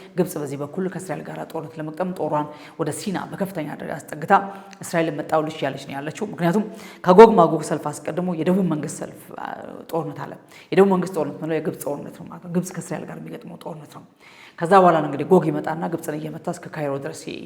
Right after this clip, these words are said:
ይ-፣ ይዟት የሚገባው። እስራኤልን እንደ ጎርፍ ጠርጎ ይዞ የሚሄደው የጎግ ማጎግ ሰልፍ ቀጥሎ ነው። ወገኖች፣ እንግዲህ እንደ እግዚአብሔር ቃል ትንቢታዊ ሰሌዳ አማካኝነት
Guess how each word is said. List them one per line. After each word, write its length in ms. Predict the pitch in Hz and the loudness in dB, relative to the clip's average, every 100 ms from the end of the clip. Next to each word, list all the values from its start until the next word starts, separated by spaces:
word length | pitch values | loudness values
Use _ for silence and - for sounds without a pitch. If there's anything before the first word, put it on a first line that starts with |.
| 170 - | -12 -10
ይ-፣ 220 | 175 160 | -10 -10
ይዟት 300 | 180 175 151 | -8 -6 -8
የሚገባው። 360 | 170 165 175 214 - - | -8 -6 -4 -6 -8 -16
እስራኤልን 380 | - - 156 156 | -6 2 2 2
እንደ 120 | 156 156 | -4 -4
ጎርፍ 240 | 151 175 - | 0 0 -2
ጠርጎ 260 | - 156 156 | -8 -6 -4
ይዞ 140 | 151 151 | -6 -6
የሚሄደው 400 | 143 143 165 185 - | -10 -6 -4 -4 -6
የጎግ 300 | - 160 151 | -4 0 2
ማጎግ 280 | 139 143 143 | 0 -6 -8
ሰልፍ 200 | - - | -10 -10
ቀጥሎ 280 | - - - 123 | -10 -10 -6 -8
ነው። 100 | - - - - - - | -8 -16 -20 -20 -20 -10
ወገኖች፣ 320 | - 202 214 - | 4 6 6 2
እንግዲህ 260 | 151 151 - | -4 -6 -6
እንደ 160 | 190 185 | -2 0
እግዚአብሔር 640 | 208 156 165 196 - 190 170 | 0 2 4 4 2 0 0
ቃል 220 | - 156 139 | 4 2 2
ትንቢታዊ 360 | 165 160 160 156 | -4 -2 -2 -2
ሰሌዳ 300 | 156 156 151 | -2 -2 -2
አማካኝነት 680 | - 156 165 156 139 135 - | -4 -8 -6 -6 -6 -8 -10